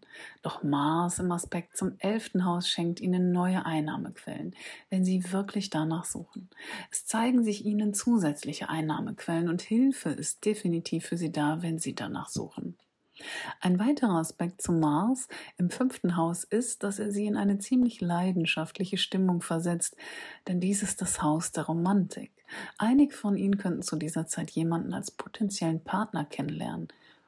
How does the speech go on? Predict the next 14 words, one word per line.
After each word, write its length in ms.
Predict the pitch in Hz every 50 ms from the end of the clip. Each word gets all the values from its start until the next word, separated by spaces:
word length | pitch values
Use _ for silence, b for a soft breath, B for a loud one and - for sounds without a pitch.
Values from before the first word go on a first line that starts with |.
| b b
und 100 | 185 151
bei 100 | - -
einigen 400 | - 147 151 160 170 185 190 185
von 180 | - - 185
Ihnen 220 | 190 202 208 214 208
könnte 280 | - 180 165 165 185
es 80 | 175 -
sogar 220 | - 185 180 175
zu 120 | - - -
einer 220 | - 175 175 175
recht 260 | 175 175 - - - _
ernsthaften 760 | - 190 226 247 233 - - - 165 160 - - - - 190
Verliebtheit 720 | 185 - 240 220 190 - - - - - 135 - - -
kommen. 340 | - - - - - 185 -